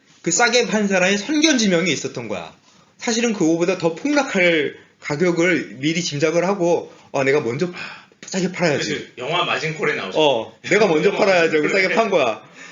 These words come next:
Speaker 1: 그런데 이걸
Speaker 2: 시장이 붕괴되기 전에 "빨리
Speaker 1: 어,
Speaker 2: 팔자."
Speaker 1: "빨리 팔자." 막 이렇게 해서 뭐 지금 뭐 구십 원짜리 난 칠십 원을 막 던져버려. 그랬더니 던진 다음에 오십 원, 사십 원, 삼십 원 막 떨어지는 겁니다. 근데, 어, 바이사이드에서 막 재고를, 아, 막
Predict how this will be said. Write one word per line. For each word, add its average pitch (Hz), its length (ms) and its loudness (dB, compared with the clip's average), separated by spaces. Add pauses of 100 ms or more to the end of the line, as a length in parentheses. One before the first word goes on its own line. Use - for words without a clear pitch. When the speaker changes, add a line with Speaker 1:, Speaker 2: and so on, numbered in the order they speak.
(120)
Speaker 1:
그런데 208 240 4
이걸 196 180 2
Speaker 2:
시장이 165 160 -6
붕괴되기 190 480 -6
전에 151 140 -12 (100)
"빨리 170 140 -8
Speaker 1:
어, 147 80 -4
Speaker 2:
팔자." 143 240 -12
Speaker 1:
"빨리 240 240 -2
팔자." 147 480 -4
막 143 100 -6
이렇게 147 220 -4
해서 147 180 -2
뭐 139 220 -8
지금 151 280 -10
뭐 139 260 -4 (180)
구십 175 240 -6
원짜리 165 300 0
난 151 120 -2
칠십 208 260 -6
원을 180 120 0
막 - 160 -4
던져버려. 131 500 -2 (540)
그랬더니 180 560 0 (160)
던진 175 320 -6
다음에 170 280 0
오십 151 320 -4
원, 170 160 0
사십 165 300 -4
원, 170 100 -4
삼십 190 260 -6
원 151 100 -8
막 127 120 -6
떨어지는 165 400 -6
겁니다. 90 340 -16 (440)
근데, 175 680 2
어, 123 260 -2
바이사이드에서 151 580 2
막 110 140 -4
재고를, 143 840 0
아, 123 160 -6
막 151 320 -4